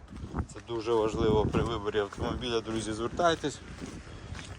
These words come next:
Консультація безкоштовна, все вам розповім. Які автомобілі краще підбирати на ринку, які краще в інтернеті.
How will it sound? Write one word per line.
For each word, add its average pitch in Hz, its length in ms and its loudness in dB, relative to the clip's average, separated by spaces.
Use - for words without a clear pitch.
Консультація 120 680 6
безкоштовна, 131 800 2
все 123 260 4
вам 110 220 8
розповім. 151 640 4
Які 113 320 6
автомобілі 113 560 6
краще 113 440 8
підбирати 113 640 8
на 120 140 8
ринку, 156 360 4
які 117 220 4
краще 117 420 8
в 117 40 2
інтернеті. 131 560 6